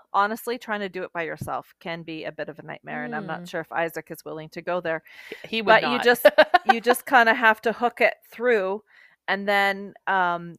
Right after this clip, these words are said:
Speaker 1: it turns any bra into a racer back.
Speaker 2: I don't think I have enough straps.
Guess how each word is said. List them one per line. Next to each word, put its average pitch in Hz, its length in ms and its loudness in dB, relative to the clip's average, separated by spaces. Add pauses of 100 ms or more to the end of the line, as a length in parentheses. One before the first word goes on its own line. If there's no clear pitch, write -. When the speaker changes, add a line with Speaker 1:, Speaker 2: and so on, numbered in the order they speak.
(160)
Speaker 1:
it - 320 -4
turns 190 420 -4
any 180 220 -4
bra - 300 -4 (120)
into - 400 -16
a - 140 -18
racer - 340 -16
back. - 180 -10
Speaker 2:
I 233 100 6
don't 247 160 2
think 254 180 -4
I 240 80 4
have 196 180 0
enough 170 240 -6
straps. - 500 -8